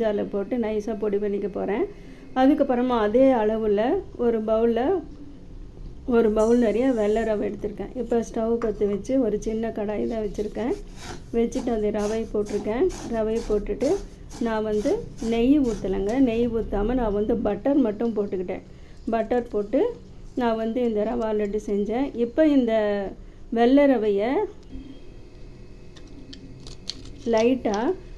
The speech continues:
கடாயில போட்டு சூடு வர்ற அளவுக்கு இதை வறுத்து எடுத்து ஒரு தட்டுல போட்டுக்கணும். அதுக்கப்புறமா அதே கடாயில பட்டர் போட்டு முந்திரி பருப்பு நல்லா பொடியா கட் பண்ணி, நமக்கு எவ்வளோ தேவையோ அவ்வளோ நம்ம போட்டுக்கலாம். நான் இப்போ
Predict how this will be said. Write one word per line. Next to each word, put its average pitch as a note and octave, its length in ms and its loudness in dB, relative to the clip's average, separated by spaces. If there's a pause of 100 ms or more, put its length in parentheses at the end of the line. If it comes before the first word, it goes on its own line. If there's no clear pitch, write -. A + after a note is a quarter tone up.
(120)
கடாயில B3 380 4 (120)
போட்டு G3+ 240 2 (120)
சூடு C#4 340 4
வர்ற G#3+ 200 2 (100)
அளவுக்கு G#3 480 0 (380)
இதை A3+ 140 2 (100)
வறுத்து G#3 320 0
எடுத்து G#3 200 -2 (100)
ஒரு - 140 4
தட்டுல G#3 360 -2
போட்டுக்கணும். - 420 -6 (640)
அதுக்கப்புறமா B3+ 580 4 (100)
அதே G3+ 180 2 (140)
கடாயில G#3+ 420 -2 (640)
பட்டர் A#3 420 0
போட்டு G3+ 280 -2 (540)
முந்திரி C4 400 8
பருப்பு - 300 0 (140)
நல்லா A3 220 0 (120)
பொடியா G#3 300 4 (100)
கட் G#3+ 200 -4
பண்ணி, G#3+ 220 2 (160)
நமக்கு A#3 340 2
எவ்வளோ A#3 220 2 (140)
தேவையோ G#3+ 400 4
அவ்வளோ G#3+ 220 2 (100)
நம்ம G3+ 180 0 (100)
போட்டுக்கலாம். F3+ 440 -4 (1120)
நான் A#3+ 140 2
இப்போ A#3 120 2